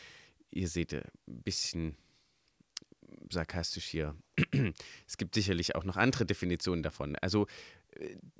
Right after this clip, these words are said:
das war so jetzt mal zu Union und, äh, Protestantenverein. Das sind also die liberale theologische Richtung, liberal in dem Sinne, äh, dass sie sich von bestimmten Glaubensgrundsätzen verabschieden will oder Glaubensinhalten,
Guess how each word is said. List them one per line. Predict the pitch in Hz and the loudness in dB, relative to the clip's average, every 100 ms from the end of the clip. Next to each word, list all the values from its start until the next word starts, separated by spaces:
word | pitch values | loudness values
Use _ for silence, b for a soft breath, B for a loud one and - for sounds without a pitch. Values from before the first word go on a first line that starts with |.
| - _ - | -20 _ -2
das | 107 117 - | 2 4 4
war | 107 | 4
so | 104 | 4
jetzt | 101 - | 2 2
mal | 98 | 0
zu | - - | 0 0
Union | 98 90 104 110 | 2 4 4 2
und, | - 92 - | 0 -4 -2
äh, | - | -2
Protestantenverein. | 85 - 82 - - 113 180 - - 135 135 131 | -2 -2 -2 -2 0 0 0 -4 -4 -2 0 0
Das | 104 | 0
sind | 113 - | 0 -2
also | 87 90 90 B B B 95 | 0 0 -2 B B B -2
die | |
liberale | 85 85 76 73 85 113 - | 0 2 0 2 4 4 2
theologische | - 95 95 98 98 - 95 87 73 - - | 0 2 4 2 2 -2 0 0 -2 -4 -2
Richtung, | 104 - 98 92 90 - - | 0 2 2 2 -2 -6 -10
liberal | 87 92 85 82 87 | -4 -4 -2 0 0
in | - 87 | 0 0
dem | 90 85 | 0 2
Sinne, | - 82 80 - B B B B B B _ - | 2 0 0 -4 B B B B B B _ -12
äh, | - - - - | -10 -10 -14 -4
dass | 101 92 | 0 2
sie | 95 | 2
sich | 95 - | 2 0
von | - 87 85 80 | 2 2 2 0
bestimmten | - - 90 - 85 | 0 2 2 0 -4
Glaubensgrundsätzen | 73 82 139 120 - 104 110 110 104 - 110 | 2 2 2 -2 -2 0 2 0 0 -2 -2
verabschieden | - - - 117 113 107 | -2 -4 -2 -2 -2 0
will | 120 | 0
oder | 85 90 | 0 0
Glaubensinhalten, | 85 85 92 - 110 110 104 104 110 101 | 2 2 2 -2 -2 -2 0 0 0 -4